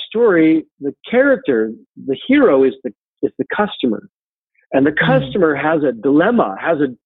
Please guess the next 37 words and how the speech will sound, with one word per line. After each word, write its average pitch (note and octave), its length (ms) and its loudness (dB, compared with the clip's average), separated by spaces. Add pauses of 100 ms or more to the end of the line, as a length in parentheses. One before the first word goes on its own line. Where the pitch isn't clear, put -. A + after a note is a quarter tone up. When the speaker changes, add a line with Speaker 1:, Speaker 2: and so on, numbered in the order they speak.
(140)
Speaker 1:
challenge F#3+ 440 0
they C#3 80 0
have C3+ 200 -2
to C#3+ 60 -2
overcome. B2 640 -4 (640)
And F3 160 2
then F#3+ 420 0 (160)
the C#3+ 280 0 (160)
company G3+ 480 2
and A#2 100 0
the A2 180 -6
technology D#3 880 0
help G3 500 -2
them D#3+ 220 0
do E3+ 220 0
that. G#2+ 260 -2
And, C3+ 180 -8 (460)
and D3+ 240 2
so F3 160 4
in D#3+ 140 2
one F#3 120 2
of G3+ 80 0
the E3 100 0
earliest G3 480 0
stories A#2+ 580 -4 (160)
there, A#2+ 460 0 (600)
um, D3+ 280 2
if D#3 120 -4
you D#3 140 4
actually F3 380 0
look F#3+ 240 2
at F#3 140 2
customers, A#2+ 460 -4
one D#3 140 2
of E3 60 0
the C3+ 80 0
hardest G#3 480 0